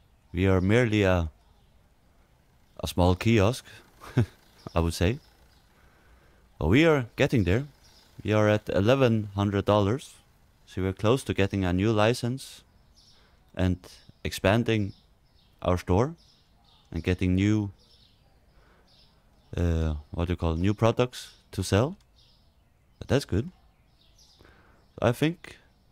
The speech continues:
we need to buy one of everything. We're almost out of everything.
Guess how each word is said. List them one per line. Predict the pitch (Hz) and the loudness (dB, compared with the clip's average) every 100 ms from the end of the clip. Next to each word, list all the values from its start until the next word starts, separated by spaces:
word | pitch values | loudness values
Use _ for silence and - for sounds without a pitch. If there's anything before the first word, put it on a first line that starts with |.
| _ _ _ _ _ _ | _ _ _ _ _ _
we | 92 123 | -2 0
need | 120 143 - - _ _ _ | 2 0 -4 -20 _ _ _
to | 101 | -4
buy | 95 90 107 117 117 _ _ _ _ _ - | 2 4 2 0 -8 _ _ _ _ _ -2
one | 98 107 | 0 0
of | - | 0
everything. | 104 101 - 95 | 0 0 -2 -2
We're | 101 101 | 0 0
almost | 113 107 92 | 2 0 0
out | 73 87 117 - _ _ _ _ | 0 0 -2 -12 _ _ _ _
of | - | -6
everything. | 78 85 82 87 | 0 0 -2 -6